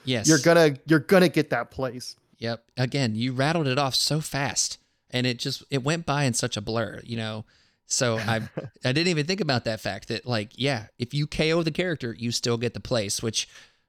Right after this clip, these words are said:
Speaker 1: man, it's a feels bad if you don't get that on some characters looking at you, Logan, but there's not much to feel bad about with Logan. So there you go.
Speaker 2: Right. I, I have thought about Billion Dollar Punch probably more than any person on the planet. Um,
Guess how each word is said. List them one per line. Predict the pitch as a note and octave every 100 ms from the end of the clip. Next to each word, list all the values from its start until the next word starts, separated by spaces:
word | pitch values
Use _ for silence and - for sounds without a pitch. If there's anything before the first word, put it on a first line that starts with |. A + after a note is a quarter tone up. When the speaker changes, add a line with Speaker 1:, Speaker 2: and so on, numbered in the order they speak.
| -
Speaker 1:
man, | B2 B2+ A2 G2 G2
it's | C3 C#3+
a |
feels | A#2+ B2+ A#2+
bad | G#2 A2+ G#2+
if | A2+
you | A#2
don't | A#2+ A2
get | B2 A#2
that | A#2 A#2
on | A2+
some | - B2+
characters | - A2+ A2 A2 G#2+
looking | B2 A2+
at | A2+
you, | C3 B2+
Logan, | A#2 A#2 G#2+ -
but | A2+
there's | C#3+
not | C#3 C#3
much | C3 -
to |
feel | A#2 B2+
bad | A2+ A#2
about | A#2 A2
with | G#2+ A2
Logan. | A2 A2+ A2
So | -
there | - G2
you |
go. | - - - _ _ _ _ _ _ -
Speaker 2:
Right. | C3 B2+ - _ - -
I, | G3+ - - -
I | G3
have | B3+
thought | B3+ G#3
about | F3 E3
Billion | D3+ D3+
Dollar | C#3+ C#3+ C3+
Punch | D3 C#3 -
probably | D3 C3 C#3+
more | C3+ C3+
than |
any | B2+ B2+
person | C3+ C#3 C#3
on | B2+
the |
planet. | B2 C#3 C#3 D3 _ -
Um, | C3 B2 A#2+